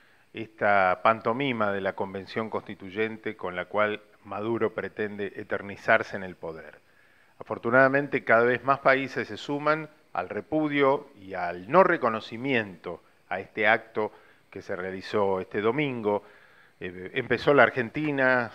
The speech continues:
se sumaron luego, eh, Perú, México, eh, Estados Unidos, Canadá, Brasil, Chile, Costa Rica, Colombia, España y, y ahora siguen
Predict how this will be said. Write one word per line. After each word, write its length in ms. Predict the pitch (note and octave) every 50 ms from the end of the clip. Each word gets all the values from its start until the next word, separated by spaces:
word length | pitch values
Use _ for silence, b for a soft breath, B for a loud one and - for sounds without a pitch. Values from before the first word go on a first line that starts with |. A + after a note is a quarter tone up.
| -
se 80 | - F#2
sumaron 580 | - - G#2+ G2 G#2+ A2+ A#2 A2 A2 G#2 G2+
luego, 520 | G2 G#2 A2 A#2+ A#2 A2+ A2 A2 G2+ F#2+ B B B B B B B
eh, 120 | F#2 F2
Perú, 560 | - - - A2 A#2 B2 C3 B2 A#2 A2+ A2
México, 920 | G#2 A2 A#2 C3 C3+ A#2+ B2+ - - A#2+ G#2 F#2 - - G#2 G2+ G#2+ G2+ b b b b b b b b b
eh, 260 | - F#2+ F#2 F2+ F2 -
Estados 460 | D#3 C#3 - - C3+ A2 G#2 F#2+ -
Unidos, 540 | G#2+ G2 A2 B2 B2+ A#2 A2 G2+ G2 F#2 -
Canadá, 720 | - - G#2 G2+ G#2 G#2 G#2 A2+ A#2 A#2+ A2+ G#2+ G2+ G2
Brasil, 760 | F#2 - A2 G#2+ F#2 - - - C3 B2 A#2 A2 G#2 F#2+ F2+ -
Chile, 420 | - C3 B2+ A#2 G#2+ F#2+ F#2+ F#2
Costa 320 | - - F#2+ - - A2 F#2
Rica, 500 | - A2+ A#2+ B2 A2+ G2+ - - F#2 -
Colombia, 800 | - G#2 G2+ A2 A#2 A#2+ A2+ G#2+ G2+ F#2+ F#2 F#2+ F#2+ F2+ F2 b b b b b
España 800 | - B2 - - - C#3 C3 B2+ A#2+ A2+ A2 A2 G#2 G#2+ A2 - -
y, 500 | - A#2 A2+ G#2+ G#2+ G2+ G2+ G2 G2 - _ _
y 160 | - A2 A2
ahora 320 | A2 G#2+ A#2 B2 B2+ A#2+ G#2
siguen 480 | - - - B2 A2+ A2+ G#2+ G#2 G2+